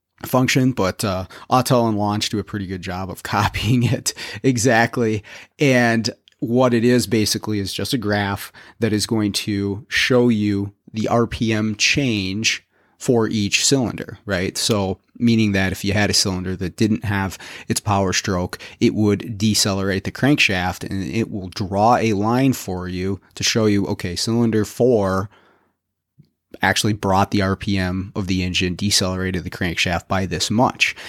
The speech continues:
And it is a great visual representation of what's going on in the engine, right? And so, and it's live too. It's, it's continually going over and over again. You can see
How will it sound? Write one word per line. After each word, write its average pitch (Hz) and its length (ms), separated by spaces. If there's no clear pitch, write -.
And 120 100
it 107 120
is 107 140
a 117 40
great 110 800
visual 104 720
representation 87 960
of 85 120
what's - 220
going 92 320
on 90 300
in 87 140
the 95 180
engine, - 400
right? 95 320
And 101 180
so, 110 300
and 123 100
it's 113 140
live 113 500
too. 101 300
It's, - 240
it's - 180
continually 120 840
going 98 380
over 104 360
and 101 80
over 98 300
again. 92 400
You 95 120
can 101 160
see 107 540